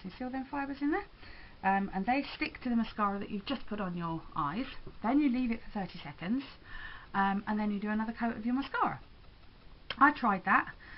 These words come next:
which was cool, and for the first sort of hour or so it was okay. I had nice long thick lashes, and then I started feeling this horrible sort of, like, fiberglassy type feeling in my eye, um, and could only imagine that it was this flaking and the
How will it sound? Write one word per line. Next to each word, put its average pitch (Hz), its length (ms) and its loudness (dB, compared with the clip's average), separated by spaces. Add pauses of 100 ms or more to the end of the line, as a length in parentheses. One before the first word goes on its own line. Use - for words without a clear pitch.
(260)
which 233 140 -6
was 208 140 0
cool, 233 340 0
and 226 240 4
for 269 80 -2
the 277 80 -2
first 339 320 0
sort - 160 -2
of 240 140 0 (560)
hour 202 240 4
or 185 120 -4
so 202 100 0
it 226 140 -2
was 247 100 -2
okay. 254 400 -2
I 180 140 -4
had 190 300 -4
nice 196 300 -2
long 185 260 -4
thick - 180 -6
lashes, - 320 -4 (600)
and 254 160 4
then 330 260 4 (120)
I 269 180 -2
started 285 360 2
feeling 247 260 2
this 233 100 0
horrible 254 500 -2
sort 233 140 -4
of, 214 160 -4
like, 208 140 2 (140)
fiberglassy 226 680 0
type - 220 8 (100)
feeling 240 300 0
in 226 100 4
my 214 140 2
eye, 214 320 10 (560)
um, 196 480 2 (260)
and 220 140 4
could 226 100 4
only 285 180 6
imagine 202 600 2
that 208 100 -2
it 226 100 -4
was 208 140 -2 (220)
this 294 140 0 (120)
flaking 202 540 -2
and 202 120 -2
the 190 60 -6